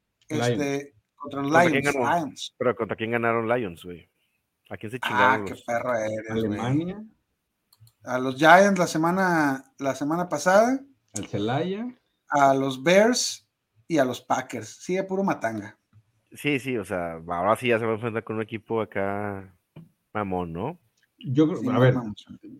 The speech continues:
Speaker 2: no creo que esté en duda que, que, que Bills debe de ganar, ¿no?
Speaker 1: No, no, yo, y, y las apuestas sí lo indican, ¿no? Menos nueve y medio está el momio y cincuenta y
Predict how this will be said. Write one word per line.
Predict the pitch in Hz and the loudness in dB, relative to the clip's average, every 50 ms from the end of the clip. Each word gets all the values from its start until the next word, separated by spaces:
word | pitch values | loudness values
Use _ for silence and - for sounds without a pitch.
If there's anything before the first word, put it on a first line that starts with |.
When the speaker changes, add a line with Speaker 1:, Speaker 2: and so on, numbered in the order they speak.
| - _ _ 147 | -20 _ _ -2
Speaker 2:
no | 151 147 160 151 | 0 2 2 2
creo | - 208 185 | 2 -2 -2
que | - 160 | -2 -4
esté | 131 - 170 | -2 0 2
en | 160 156 156 143 | 4 4 6 8
duda | 147 151 156 156 151 147 | 10 10 10 8 6 4
que, | - 117 107 98 - | 0 -2 -4 -4 -4
que, | - 117 107 101 101 98 98 98 95 - _ | -6 -4 -4 -2 -4 -4 -6 -8 -10 -12 _
que | - 107 98 98 98 95 | -6 -4 -4 -4 -4 -6
Bills | 95 98 123 135 139 143 127 131 127 | -2 2 4 6 6 6 4 2 0
debe | 123 120 113 110 104 | -2 0 0 0 -2
de | 101 101 | -4 -4
ganar, | 110 139 185 185 - - - | -4 -6 -6 -6 -8 -12 -12
¿no? | - - - _ _ _ _ _ _ _ _ _ _ _ _ _ _ | -14 -16 -16 _ _ _ _ _ _ _ _ _ _ _ _ _ _
Speaker 1:
No, | 240 262 247 196 175 165 165 165 | 2 8 10 10 10 10 8 6
no, | 170 180 190 196 | 4 4 2 2
yo, | 185 220 226 220 - - | 2 0 0 0 -2 -2
y, | 196 190 190 196 - 220 196 190 185 | 0 0 0 0 -2 0 0 2 2
y | 175 | 6
las | 180 175 170 - 175 | 6 6 6 6 2
apuestas | - - 208 208 208 - - | 2 2 2 2 2 2 2
sí | 196 196 | 2 2
lo | 196 190 | 2 2
indican, | 175 160 160 156 - 131 139 | 4 2 2 2 2 0 2
¿no? | 160 190 208 202 - - - - - _ | 2 2 0 -2 -6 -14 -20 -20 -14 _
Menos | - 165 160 160 165 165 170 | 2 4 4 6 4 4 4
nueve | 190 202 214 214 226 226 | 6 6 6 6 6 6
y | 214 | 4
medio | 202 202 202 208 214 220 233 233 233 214 | 4 4 4 4 2 2 0 -2 -2 -4
está | 180 156 - - - 180 180 | -4 -6 -6 -2 0 2 2
el | 190 190 | 2 4
momio | 190 202 214 220 233 240 247 - | 2 4 4 4 2 2 0 -2
y | - 180 151 | -4 -4 -4
cincuenta | - 175 170 165 151 - - 185 180 185 175 175 - 185 185 | -2 -2 -2 -2 -2 0 0 0 0 0 -2 0 2 2 2
y | 180 180 175 - | 2 0 -2 -10